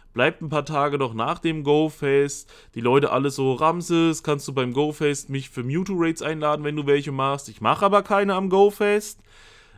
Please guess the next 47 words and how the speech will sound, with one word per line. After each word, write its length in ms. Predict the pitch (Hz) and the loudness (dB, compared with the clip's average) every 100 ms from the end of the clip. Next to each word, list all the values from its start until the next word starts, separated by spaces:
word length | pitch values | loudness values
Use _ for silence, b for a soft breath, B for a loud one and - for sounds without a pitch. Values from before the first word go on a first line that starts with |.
| b | b
Da 200 | 107 120 | 0 4
ich 120 | 151 160 | 4 2
am 140 | 139 | 2
Go-Fest 500 | 135 170 165 160 - | 4 4 2 -4 0
eher 180 | 135 123 | 0 2
andere 280 | 196 196 131 | 0 0 0
Raids 320 | 113 117 - | 0 -2 -4
machen 340 | 123 123 113 | -6 -6 -4
würde, 400 | 120 139 143 165 - _ _ | -2 0 0 0 -10 _ _
wo 140 | 143 233 | -6 -2
mir 160 | 170 | 0
das 180 | 113 - | -2 -4
Hunderter 320 | 135 131 131 | -4 -2 -2
fehlt 420 | - 143 147 165 _ _ _ _ _ - | -4 -4 -4 -6 _ _ _ _ _ -12
oder 200 | 113 107 | -6 -4
wo 140 | 175 | -2
ich 120 | 240 | -2
noch 120 | 147 120 | -2 -4
X-L-Bonbons 720 | 117 - 175 139 120 120 117 | -6 -2 0 0 -2 -4 -6
brauch. 500 | - 113 123 139 - _ b b b | -4 0 0 -2 -10 _ b b b
Wer 140 | 120 156 | 0 0
das 160 | 196 | 2
verfolgt 480 | 180 151 196 226 - | -2 2 4 4 4
hat, 160 | 180 175 | 0 0
ich 160 | 190 | -2
und 100 | 180 | -2
Mewtwo, 460 | 156 214 277 233 190 | 0 0 0 0 2
wir 80 | 160 | 2
haben 160 | 190 | 2
eine 80 | 185 | 0
lange 280 | 175 202 202 | 0 0 -2
Geschichte 440 | 185 - 294 - | -6 -6 -8 -4
hinter 300 | 139 139 147 | -4 2 2
uns. 320 | 147 170 175 | 2 0 -2
Ich 120 | 143 160 | -6 -4
hab 160 | 147 | -2
damals, 340 | 160 196 190 160 | 0 0 0 -2
als 200 | 151 160 | -6 -4
Mewtwo 360 | 185 190 180 | -6 -4 -6
wieder 220 | 165 170 | -4 -2
in 100 | 147 | -2
die 80 | 151 | -4
Raids 360 | 143 165 175 - | -4 -4 -6 -10
kam, 260 | 160 147 | -2 -2
beim 160 | 147 131 | -2 -4
letzten 320 | 151 - - | -4 -6 -8
Mal 320 | 135 131 135 | -2 -2 -2